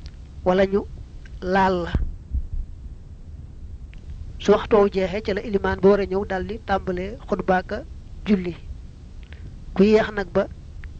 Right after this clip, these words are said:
waxtu woowu jeex, da nga fekk malaaka ya bàyyi ko ci bunti jumaa yi ñu taxawoon, dem nag di déglu xutba ba. Hadis boobu Abu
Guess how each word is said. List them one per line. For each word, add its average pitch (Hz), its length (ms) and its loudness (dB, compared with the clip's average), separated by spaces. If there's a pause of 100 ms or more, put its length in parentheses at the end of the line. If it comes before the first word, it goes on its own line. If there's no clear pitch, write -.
(600)
waxtu 208 300 4
woowu 196 240 10
jeex, 185 240 2 (1300)
da 180 80 0
nga 190 100 6
fekk 208 240 0 (680)
malaaka 190 340 2
ya 185 140 0 (640)
bàyyi 190 220 6
ko 196 160 6
ci - 140 0
bunti 196 380 4
jumaa 190 280 8
yi 190 100 6
ñu 202 60 -4
taxawoon, 190 440 6 (1500)
dem 190 140 8
nag 190 160 0
di 175 80 -6
déglu 185 360 4 (320)
xutba 214 260 8
ba. 170 120 2 (2500)
Hadis 180 340 0
boobu 180 320 8 (1200)
Abu 185 180 8